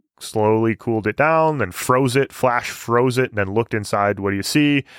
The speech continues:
Do that a whole bunch of times at different temperatures. He was doing these in furnaces that were at atmospheric pressure. So they were done at the surface pressures. They were not done at high pressures. So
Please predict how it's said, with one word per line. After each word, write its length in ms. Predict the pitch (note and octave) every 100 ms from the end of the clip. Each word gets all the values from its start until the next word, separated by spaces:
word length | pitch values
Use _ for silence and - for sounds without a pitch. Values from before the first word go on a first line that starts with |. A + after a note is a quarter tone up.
| - -
Do 140 | A#2
that 160 | G#2+ G#2
a 60 |
whole 160 | G#2 A#2
bunch 220 | A2 G#2+
of 80 | G2+
times 280 | G#2 F#2+ F#2+
at 80 | F2+
different 260 | - F#2+
temperatures. 480 | - A2+ G#2+ - F#2+ - - -
He 140 | C3+
was 160 | D3 B2
doing 320 | A#2+ D3 E3
these 320 | D#3+ D#3 C#3+
in 240 | B2 A2+ -
furnaces 800 | - C3 C3 C#3+ - D3+ D#3+ C#3
that 160 | A#2 A2+
were 140 | G#2
at 100 | G2+
atmospheric 540 | G#2 A2 - G2+ F#2
pressure. 440 | - F#2 - - _ - - -
So 160 | -
they 120 | A2+
were 140 | A#2+ A#2+
done 440 | G2+ A#2 C3+ D3 -
at 220 | A2 G#2+ -
the 160 | G2+ G2+
surface 800 | - - - - A2 - G#2 -
pressures. 540 | - G2 - - -
They 120 | A2+
were 100 | A2+
not 220 | B2 B2+ A#2
done 180 | A2+
at 140 | A2 -
high 260 | - G2+
pressures. 640 | F#2 F#2+ F#2+ G#2+ G#2+ - - _ - - - _ _ -
So 380 | - C#3 C#3